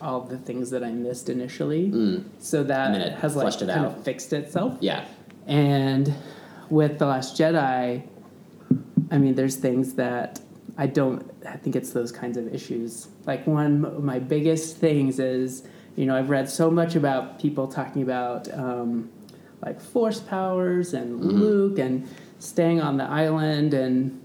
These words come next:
Speaker 1: and all of that stuff. And my biggest issue, which I hadn't, I've only read, I think, once, is not that they change a lot of things or that he stays there or that he's
Speaker 2: Mm-hmm.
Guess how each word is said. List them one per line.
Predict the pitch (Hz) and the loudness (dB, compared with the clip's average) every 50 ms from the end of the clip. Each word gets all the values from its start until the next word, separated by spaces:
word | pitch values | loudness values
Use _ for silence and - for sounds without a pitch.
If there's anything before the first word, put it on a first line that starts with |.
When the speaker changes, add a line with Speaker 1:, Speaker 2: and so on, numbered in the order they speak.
| - - | -10 -4
Speaker 1:
and | - 151 147 | 0 0 2
all | 135 143 143 | 2 2 2
of | 147 139 | 0 0
that | 139 135 131 - | 0 -2 -2 -2
stuff. | - - 151 135 131 - - | -2 0 0 0 0 -2 -2
And | 135 127 123 123 127 127 - - - - - - - - - - - - - - | -2 -2 0 -2 -2 -4 -6 -10 -18 -20 -20 -20 -20 -20 -20 -20 -20 -12 -4 0
my | 165 151 151 160 | 2 4 4 4
biggest | 156 160 170 156 156 151 - - | 4 4 4 4 2 2 2 2
issue, | 175 175 170 - 139 131 131 | 2 2 4 2 2 2 2
which | 131 135 131 - - | 0 0 -2 -4 -4
I | - 156 | -4 -2
hadn't, | 151 143 143 143 139 - - 170 175 170 165 160 156 165 - - - - - | -2 0 -2 -2 -4 -4 -2 0 2 2 2 2 2 0 -6 -10 -14 -8 -4
I've | 165 165 160 | 0 2 4
only | 165 160 165 170 | 4 6 6 4
read, | 160 156 160 151 147 | 4 4 2 2 2
I | 147 143 | 2 0
think, | 143 143 139 127 131 | 0 0 -2 -2 0
once, | 135 139 143 151 156 147 135 127 127 127 - - - - - - - - - - - - - - - - - - - - - - | 0 0 0 2 2 2 2 0 0 -2 -4 -10 -14 -16 -18 -20 -20 -20 -20 -20 -20 -20 -20 -20 -20 -20 -20 -20 -20 -20 -8 -2
is | 151 147 139 139 135 135 131 135 135 135 - - 170 | 2 4 4 4 4 4 2 2 0 -2 -4 0 2
not | 165 165 180 175 | 2 2 2 2
that | 175 202 196 | 0 0 2
they | - 160 151 156 151 | 2 2 4 4 2
change | 151 - - - 151 139 135 135 135 135 | 0 -2 -6 -2 0 0 2 2 0 0
a | 147 135 | 0 0
lot | 131 131 127 | 0 0 0
of | 127 127 | -2 -2
things | 131 127 131 127 | -2 -2 -2 -2
or | 135 131 123 | -2 -2 -2
that | 139 139 | -2 -2
he | 143 | -2
stays | 143 - - - 127 - 131 127 - | -4 -4 -4 -6 -4 -4 -4 -4 -2
there | - 131 131 143 170 - | -4 -4 -4 -4 -4 -4
or | 135 135 | -4 -4
that | 131 139 135 - | -2 -4 -4 -4
he's | - 131 131 127 127 127 123 - - - | -4 -4 -2 -2 -2 -2 -4 -6 -6 -4
Speaker 2:
Mm-hmm. | 101 98 92 87 85 | -2 -2 -2 -4 -6